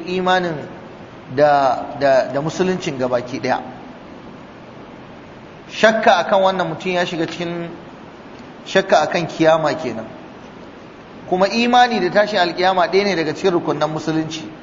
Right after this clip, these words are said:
Man ankarahu kafara, wanda ya yi inkarin kiyama ya kafarta wallahi.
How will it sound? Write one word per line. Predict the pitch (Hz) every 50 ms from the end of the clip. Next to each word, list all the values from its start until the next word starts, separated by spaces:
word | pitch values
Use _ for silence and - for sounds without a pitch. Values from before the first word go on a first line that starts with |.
| - - - - - - - - - - - -
Man | 160 202 254 269
ankarahu | 254 240 226 202 214 233 233 233 226 220 226 220
kafara, | 220 214 208 190 208 214 214 214 190 151 - - - - - - - - - - - - - - - - - -
wanda | 165 208 220 208 208
ya | 196
yi | 202 190 202 214 214
inkarin | 214 196 - - 214 214 214 220 208 196 185 -
kiyama | - 165 175 180 185 180 180 165
ya | 165 170 170
kafarta | 170 175 160 139 151 147 139 147
wallahi. | 135 131 135 139 131 123